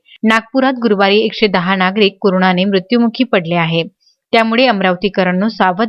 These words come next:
व्हा, स्वतःसह आपल्या परिवाराची काळजी घ्या, विशेष म्हणजे लहान मुलांची काळजी घ्या, विनाकारण बाहेर पडू नका, नियमित मास्क वापरा.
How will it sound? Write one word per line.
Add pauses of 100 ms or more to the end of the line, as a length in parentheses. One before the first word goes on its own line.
व्हा, (360)
स्वतःसह
आपल्या
परिवाराची
काळजी
घ्या, (240)
विशेष
म्हणजे
लहान
मुलांची
काळजी
घ्या, (380)
विनाकारण
बाहेर
पडू
नका, (320)
नियमित (120)
मास्क
वापरा.